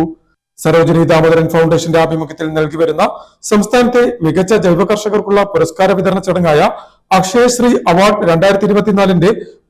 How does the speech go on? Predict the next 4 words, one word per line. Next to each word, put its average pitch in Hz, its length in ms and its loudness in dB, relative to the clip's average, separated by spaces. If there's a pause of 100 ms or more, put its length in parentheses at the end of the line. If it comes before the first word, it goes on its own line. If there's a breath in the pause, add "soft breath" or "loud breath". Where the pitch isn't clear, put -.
ഉദ്ഘാടനവും 233 680 2
പുരസ്കാരദാനവും 208 840 2
നിർവഹിച്ച് 190 420 0
സംസാരിക്കുകയായിരുന്നു 185 840 0